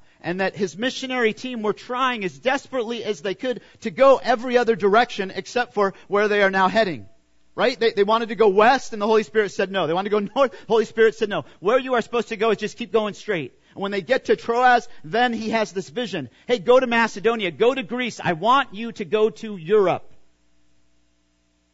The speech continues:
And it was a man from Macedonia. That was the vision. But what we are going to see, that we're going to see that the first one saved is a woman. I believe that's significant.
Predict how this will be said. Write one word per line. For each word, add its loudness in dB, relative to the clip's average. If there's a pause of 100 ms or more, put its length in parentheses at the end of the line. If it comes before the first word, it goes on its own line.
(1600)
And -8
it -10
was 0
a 2
man -4
from -6
Macedonia. -2
That 2
was 0
the -2
vision. 0
But -2
what 0
we -6
are 2
going -2
to -2
see, -12
that -2
we're -2
going -4
to -4
see -10
that -2
the -4 (140)
first -4
one -6
saved -4
is 0
a -4
woman. -6 (880)
I -6
believe -2
that's -4
significant. -10